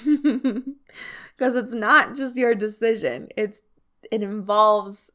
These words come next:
that other person, a boss or company, a friendship, a romantic relationship. And that can feel, I'm just, it's like, as I'm saying it, it's, that's the clarity of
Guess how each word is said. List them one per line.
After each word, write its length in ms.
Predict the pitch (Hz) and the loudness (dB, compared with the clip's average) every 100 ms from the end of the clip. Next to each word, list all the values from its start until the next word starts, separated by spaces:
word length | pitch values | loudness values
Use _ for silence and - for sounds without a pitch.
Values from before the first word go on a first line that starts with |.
| - | -4
that 200 | 196 - | -2 -2
other 300 | 190 190 185 | -4 -2 -6
person, 600 | - - - - - - _ | -8 -12 -12 -16 -18 -20 _
a 120 | - 190 | -8 -2
boss 420 | 190 185 196 - | 0 2 0 -2
or 140 | - | -6
company, 800 | 214 - 165 180 175 165 160 214 - - _ - | -6 -8 -8 -8 -8 -12 -12 -14 -18 -20 _ -6
a 160 | 262 240 | -6 -4
friendship, 760 | - 180 170 - 160 156 - - | -4 -6 -6 -8 -8 -8 -12 -10
a 80 | 202 | -8
romantic 520 | 185 180 160 156 196 | -6 -8 -10 -12 -14
relationship. 880 | - - - - - - - - - - _ _ _ _ _ _ | -12 -12 -12 -14 -18 -14 -10 -12 -14 -20 _ _ _ _ _ _
And 240 | 208 208 | -4 2
that 200 | 208 196 | 4 2
can 160 | - 220 | 0 -10
feel, 640 | 208 196 175 175 170 175 - | -6 -4 -2 -2 -6 -10 -4
I'm 260 | 180 185 | -4 -4
just, 340 | 196 202 202 - | -6 -6 -6 -6
it's 200 | 208 190 | -8 -6
like, 180 | 165 - | -10 -4
as 200 | 185 190 | -2 -2
I'm 140 | 185 180 | -4 -8
saying 340 | 185 160 160 | -8 -10 -12
it, 180 | 151 - | -14 -14
it's, 460 | 185 185 - - - _ - | -14 -14 -16 -18 -20 _ -8
that's 280 | 208 185 - | -6 -6 -10
the 80 | |
clarity 480 | 196 - 185 165 147 | -14 -8 -8 -8 -10
of 200 | 202 185 | -12 -14